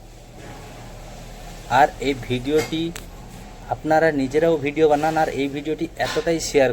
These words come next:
করুন যাতে আমাদের, আহ, পশ্চিমবাংলার মাননীয় মুখ্যমন্ত্রী মমতা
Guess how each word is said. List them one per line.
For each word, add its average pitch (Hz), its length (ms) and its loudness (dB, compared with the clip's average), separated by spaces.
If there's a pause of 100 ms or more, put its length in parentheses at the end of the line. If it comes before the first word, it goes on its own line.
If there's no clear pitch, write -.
করুন 110 320 -2 (640)
যাতে 120 260 0 (160)
আমাদের, 135 400 2
আহ, - 920 -14 (100)
পশ্চিমবাংলার 143 800 2 (360)
মাননীয় 135 480 0
মুখ্যমন্ত্রী 131 640 -4 (540)
মমতা 120 320 -2